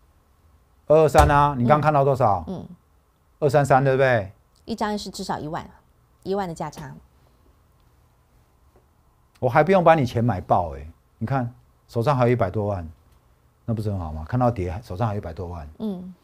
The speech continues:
Speaker 2: 很安心嘛。
Speaker 1: 还可以去接，还可以去捡尸，对不对？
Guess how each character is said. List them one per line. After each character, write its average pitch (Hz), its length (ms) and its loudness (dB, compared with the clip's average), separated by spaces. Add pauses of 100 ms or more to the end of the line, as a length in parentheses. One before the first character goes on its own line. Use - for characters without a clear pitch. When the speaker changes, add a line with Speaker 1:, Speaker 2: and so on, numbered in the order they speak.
(200)
Speaker 2:
很 180 140 -10
安 208 200 -6
心 208 220 -6
嘛。 180 180 -10 (280)
Speaker 1:
还 120 80 0
可 127 140 -2
以 110 160 -2
去 - 160 -10
接， 120 420 -2 (960)
还 123 140 -8
可 147 100 0
以 120 60 0
去 135 40 -2
捡 98 280 -6
尸， 104 360 -8 (920)
对 113 100 -2
不 123 60 4
对？ 113 260 0